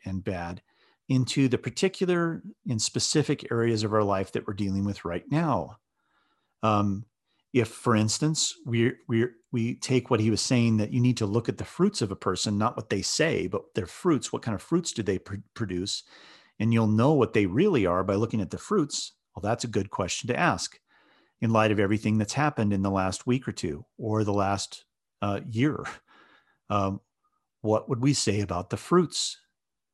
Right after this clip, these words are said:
Well, Jesus is saying you know something about the root if you, if you pay attention to that. And that is important to admit. What we're seeing, um, i-, is really revealing the root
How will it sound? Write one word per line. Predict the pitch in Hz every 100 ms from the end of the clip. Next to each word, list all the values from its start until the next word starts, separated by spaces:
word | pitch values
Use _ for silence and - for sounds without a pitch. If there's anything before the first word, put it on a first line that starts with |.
| _ _
Well, | 110 98 131 - - -
Jesus | - 113 110 117
is | 117
saying | - 107 101
you | 104
know | 104 104
something | 98 101 95 101
about | 98 87 82
the | 101
root | 123 135 - - - -
if | 104 -
you, | 101 98 -
if | 113
you | 107
pay | - 113
attention | 95 120 123 110 101
to |
that. | 85 78 73 _ _ - _ _ -
And | 110 101
that | 110 117 -
is | 117
important | 117 - 117 101 117
to | - 107
admit. | 95 101 92 _ _ _ _ _ _ _ _ _ _ _ 101 90 - _ _ _ _ _ 113
What | 107 113
we're | 131 131 143 143 185 -
seeing, | - 185 160 104 113 143 - _ _ _ _ _ _ _ _ _
um, | 113 104 104 - -
i-, | 127 135
is | 156 135 139
really | 123 143 139
revealing | 123 117 117 110 107 104 95
the | 107
root | 92 95 85